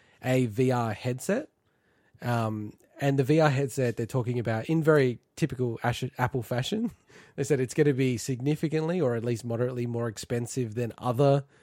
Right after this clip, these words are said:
units that are available right now. And it's gonna be similar to something like the Oculus Quest two, where it's an all-in-one offering, where it's got a battery, it's got a compute unit,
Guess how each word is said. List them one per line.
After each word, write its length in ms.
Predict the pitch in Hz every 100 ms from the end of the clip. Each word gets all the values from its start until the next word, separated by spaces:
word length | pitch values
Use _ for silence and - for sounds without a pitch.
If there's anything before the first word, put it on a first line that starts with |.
| _
units 360 | - 117 143 147
that 80 | 139
are 140 | 120
available 480 | 113 117 117 113 117
right 260 | 107 107 -
now. 380 | 156 165 165 156 _ _ _ -
And 120 | 147
it's 100 | 151
gonna 120 | 220
be 80 | 170
similar 380 | - 147 123 123
to 120 | -
something 280 | 131 120 117
like 160 | 110
the 100 | - 123
Oculus 420 | 107 120 113 -
Quest 420 | - 117 110 -
two, 260 | - 113 107
where 400 | 101 107 104 104 _ _
it's 160 | 131
an 80 | 139
all-in-one 640 | 147 139 131 127 113 113 113
offering, 440 | 113 107 107 101
where 80 | 104
it's 80 | 107
got 120 | - 123
a 20 |
battery, 480 | 101 113 110 113 113
it's 100 | 104
got 100 | 123
a 40 |
compute 420 | 110 110 - 127 123
unit, 440 | 123 117 120 117